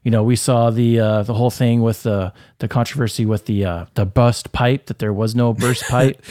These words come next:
Speaker 2: You mean the leaking
Speaker 1: Uh,
Speaker 2: toilet?
Speaker 1: yeah, yeah, the leaky toilet.
Speaker 2: <laughs> They had to
Speaker 1: Uh,
Speaker 2: shut
Speaker 1: we
Speaker 2: this
Speaker 1: also
Speaker 2: one
Speaker 1: saw
Speaker 2: down.
Speaker 1: in the, the State Farm Arena where the people were done counting and they left the building, but the other people stayed behind and they just pull out crates of ballots and just start random through.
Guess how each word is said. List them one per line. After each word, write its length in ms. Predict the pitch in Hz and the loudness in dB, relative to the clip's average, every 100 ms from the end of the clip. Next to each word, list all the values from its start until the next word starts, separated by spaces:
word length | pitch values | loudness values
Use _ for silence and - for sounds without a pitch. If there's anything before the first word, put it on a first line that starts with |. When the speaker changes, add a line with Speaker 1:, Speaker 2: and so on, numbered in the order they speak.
| - | -6
Speaker 2:
You 100 | 113 113 | 0 2
mean 120 | 117 | 2
the 100 | 110 | 2
leaking 460 | 101 123 117 113 | 2 2 4 2
Speaker 1:
Uh, 20 | 113 | 2
Speaker 2:
toilet? 420 | - 110 107 120 | 0 -2 0 -2
Speaker 1:
yeah, 440 | 120 127 117 98 147 | 2 4 4 0 -2
yeah, 160 | 127 113 | 0 2
the 120 | 110 | 2
leaky 300 | 123 135 - | 2 0 -4
toilet. 640 | - 131 131 131 135 - - | -2 2 4 4 2 0 -16
Speaker 2:
<laughs> 120 | - - | -16 -4
They 80 | |
had 80 | 127 | 0
to 60 | 117 | 2
Speaker 1:
Uh, 100 | 117 | 4
Speaker 2:
shut 80 | 117 | 4
Speaker 1:
we 80 | |
Speaker 2:
this 60 | 127 | 4
Speaker 1:
also 120 | 131 | 4
Speaker 2:
one 100 | 143 | 2
Speaker 1:
saw 160 | 120 143 131 127 | 2 4 4 4
Speaker 2:
down. 60 | |
Speaker 1:
in 80 | 127 | 2
the, 260 | 120 113 101 - | 2 0 -4 -4
the 100 | 120 | -4
State 280 | - 139 | 0 -2
Farm 280 | - 147 135 | 0 0 2
Arena 400 | 123 127 135 139 | 2 4 4 4
where 340 | 127 127 127 120 | 4 4 4 0
the 220 | - 120 | -4 -8
people 500 | - 147 139 131 127 | -2 0 2 2 2
were 140 | 127 | 0
done 280 | 104 120 131 | 2 2 2
counting 460 | - 123 127 135 135 | 0 0 2 2 2
and 240 | 123 113 | 2 0
they 160 | 117 120 | 0 2
left 220 | 120 127 | 2 0
the 60 | - | -2
building, 400 | 113 123 127 135 | 0 2 2 2
but 140 | 123 123 | 0 0
the 80 | |
other 140 | 123 123 | 0 0
people 300 | - 123 117 | -2 -2 -4
stayed 300 | - 120 123 | -2 -2 0
behind 440 | 107 113 113 131 | 0 0 2 2
and 100 | 117 | 2
they 120 | 113 107 | 2 0
just 300 | - 117 - - - | -2 -4 -8 -10 0
pull 180 | 143 | 4
out 200 | 127 120 | 4 2
crates 460 | - - 123 127 - | -4 -2 -2 -2 -6
of 140 | 113 117 | -6 -2
ballots 420 | 104 127 143 - | 0 0 0 -4
and 100 | 117 | -4
just 120 | 120 | -4
start 300 | - 120 110 | -2 -2 -2
random 340 | 107 123 131 127 | -2 0 0 -2
through. 340 | - 131 147 | 0 0 2